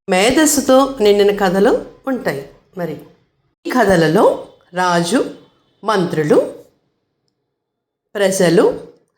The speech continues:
రామలింగ కవి వీళ్ళందరూ ఉండి ఆసక్తికరమైన విషయాలన్నీ కూడా మనం తెలుసుకుంటాం.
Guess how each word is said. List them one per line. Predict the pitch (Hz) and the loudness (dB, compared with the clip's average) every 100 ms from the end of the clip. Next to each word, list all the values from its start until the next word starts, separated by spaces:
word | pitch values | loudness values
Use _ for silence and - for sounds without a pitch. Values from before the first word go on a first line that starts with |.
| 180 | -6
రామలింగ | 175 214 320 247 185 | -2 2 2 2 0
కవి | 180 156 208 339 - - _ _ _ _ _ | -2 0 0 0 -8 -20 _ _ _ _ _
వీళ్ళందరూ | 208 220 175 160 185 247 | -8 -2 0 0 2 2
ఉండి | 196 190 240 539 - - _ _ _ _ - | 2 2 2 2 -2 -16 _ _ _ _ -6
ఆసక్తికరమైన | 240 392 370 - - 277 247 226 214 202 | -4 -2 -2 -4 -4 -2 0 2 2 2
విషయాలన్నీ | 175 202 190 185 175 175 | 0 0 2 2 0 -2
కూడా | 165 165 | -4 -2
మనం | 196 311 | 0 0
తెలుసుకుంటాం. | - 311 - 247 208 160 | 2 0 0 0 0 -2